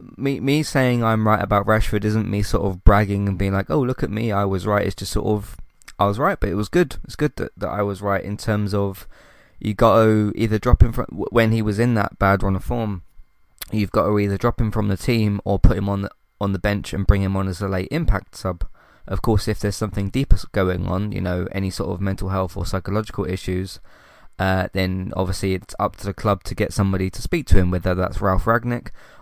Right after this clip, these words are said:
or his teammates or his family, wh-, whoever. Obviously, it wasn't quite that deep of a situation.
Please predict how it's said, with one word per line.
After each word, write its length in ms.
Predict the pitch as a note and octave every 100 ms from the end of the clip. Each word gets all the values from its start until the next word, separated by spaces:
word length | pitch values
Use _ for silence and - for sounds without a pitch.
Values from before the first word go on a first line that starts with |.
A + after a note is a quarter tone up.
| -
or 220 | F#2 F2+
his 120 | F2
teammates 600 | - C3+ A#2+ A#2+ A#2 - -
or 480 | F#2+ F2+ F2 E2+ D#2+ - _
his 120 | - -
family, 520 | A#2+ A#2 A2+ A2+ -
wh-, 240 | - -
whoever. 460 | F2+ D#2+ A#2 A2 F2
Obviously, 360 | F2+ F#2+ - F#2+
it 80 |
wasn't 300 | F2+ F#2 F#2
quite 300 | - G2 F2+ - - _ _ _ _ _ - -
that 200 | G#2 F2
deep 200 | G#2 F2+
of 100 | F2
a 60 | F#2
situation. 720 | - - G2 F#2+ G2 F#2+